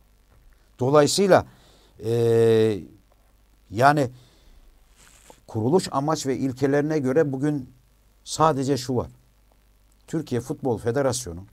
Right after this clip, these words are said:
bakın biz task'a da para yatırıyoruz, kulüpler. task'tan geri ne aldınız, ne kazandınız diye sorarlar adama. Veya Türkiye Futbol Federasyonu hangi derdinize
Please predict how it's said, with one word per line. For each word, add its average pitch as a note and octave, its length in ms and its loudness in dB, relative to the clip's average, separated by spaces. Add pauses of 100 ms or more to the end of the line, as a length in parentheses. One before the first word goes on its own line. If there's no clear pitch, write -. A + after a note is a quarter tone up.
(140)
bakın C3 340 -4
biz C3+ 300 -6
task'a C3+ 360 0
da C#3+ 60 4
para A#2 240 -2
yatırıyoruz, F#2+ 540 -6
kulüpler. C3 440 -4 (400)
task'tan D#3+ 520 0
geri C#3 480 -4
ne D#3 60 0
aldınız, F#2+ 480 0
ne - 120 -2
kazandınız G#2+ 600 -6
diye D#3+ 120 0
sorarlar B2+ 480 0
adama. E2 320 -4 (500)
Veya D3+ 200 4
Türkiye E3 320 -2
Futbol C#3+ 340 -2
Federasyonu D3 600 -2 (480)
hangi D#3 540 -2
derdinize D3 760 4